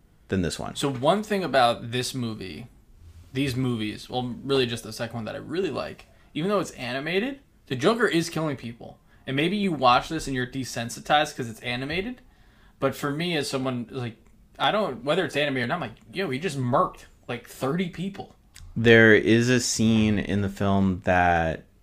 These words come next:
Speaker 1: uh, also influences Joker the movie.
Speaker 2: Yeah.
Speaker 1: I don't know if you've seen that one. Um, the Robert
Speaker 2: Talk
Speaker 1: De Niro
Speaker 2: show.
Speaker 1: scene.
Speaker 2: Yeah.
Speaker 1: Yeah.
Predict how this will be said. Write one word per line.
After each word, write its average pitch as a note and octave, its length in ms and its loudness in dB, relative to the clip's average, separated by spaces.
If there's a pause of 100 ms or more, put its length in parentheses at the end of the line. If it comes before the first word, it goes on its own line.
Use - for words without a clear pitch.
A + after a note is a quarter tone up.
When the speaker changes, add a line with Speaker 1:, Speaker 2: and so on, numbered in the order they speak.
Speaker 1:
uh, C#2+ 400 -2 (120)
also F#2+ 340 2
influences F2 1300 -4 (220)
Joker G2+ 400 2
the F#2 100 -2
movie. A2 460 4 (640)
Speaker 2:
Yeah. A#2+ 400 -4
Speaker 1:
I F#2+ 60 0
don't G2+ 100 4
know G2+ 60 4
if G2 120 -2
you've G2 120 0
seen G2+ 180 0
that F#2+ 140 4
one. E2+ 280 0 (680)
Um, F2 640 0
the G2+ 100 -2
Robert G2 260 6
Speaker 2:
Talk - 80 0
Speaker 1:
De G2 60 -2
Niro G#2+ 260 4
Speaker 2:
show. G2 40 4
Speaker 1:
scene. F#2 220 -4
Speaker 2:
Yeah. F2+ 140 -4 (220)
Speaker 1:
Yeah. G#2 260 4